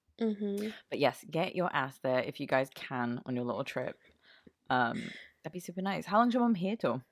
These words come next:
Speaker 1: Until next Wednesday, so not very
Speaker 2: That's so
Speaker 1: long.
Speaker 2: short. No.
Speaker 1: I know.
Speaker 2: Oh my God.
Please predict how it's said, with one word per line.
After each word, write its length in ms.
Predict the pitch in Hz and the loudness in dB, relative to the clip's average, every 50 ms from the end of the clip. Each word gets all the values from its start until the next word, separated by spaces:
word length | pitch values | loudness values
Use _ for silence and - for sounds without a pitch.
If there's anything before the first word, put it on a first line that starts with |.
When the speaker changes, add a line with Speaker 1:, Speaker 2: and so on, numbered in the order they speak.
| _ - | _ -6
Speaker 1:
Until 600 | - 196 190 - - - - 190 190 185 185 180 | -4 -4 -4 -4 -6 -6 -4 -2 0 2 0 0
next 360 | 180 175 170 165 - - - - | 0 -2 -4 -6 -8 -14 -12 -8
Wednesday, 880 | 220 208 196 185 170 170 170 - - - - - - - - 247 240 240 | -4 -2 -2 0 -2 -2 -4 -8 -8 -10 -12 -10 -10 -10 -10 -10 -10 -10
so 180 | - - 226 | -8 -8 -6
not 240 | 214 214 208 202 - | -4 -4 -4 -6 -6
very 240 | 202 202 196 180 185 | -6 -2 0 0 0
Speaker 2:
That's 200 | 185 185 185 185 | 0 -2 -6 -4
so 160 | 370 381 381 | -2 0 0
Speaker 1:
long. 100 | 381 392 | 0 -2
Speaker 2:
short. 680 | 381 392 - - 392 370 392 403 403 381 349 320 - - | -4 -8 -6 -2 0 2 2 2 2 0 0 -2 -2 -4
No. 520 | 302 330 339 349 370 381 392 403 392 359 320 269 | -6 -6 -4 -2 -2 0 0 0 0 2 2 2
Speaker 1:
I 360 | 226 208 190 208 208 - 196 | 2 4 4 4 4 2 2
know. 480 | 190 185 180 170 175 175 170 175 180 - | 0 -2 -4 -6 -6 -6 -8 -8 -6 -4
Speaker 2:
Oh 160 | 233 262 311 | -4 -2 -2
my 120 | 302 302 | -2 -4
God. 760 | 269 262 - 269 277 311 311 277 220 196 180 165 156 151 156 | -4 -4 -4 -4 -2 0 2 4 4 6 6 4 4 0 -2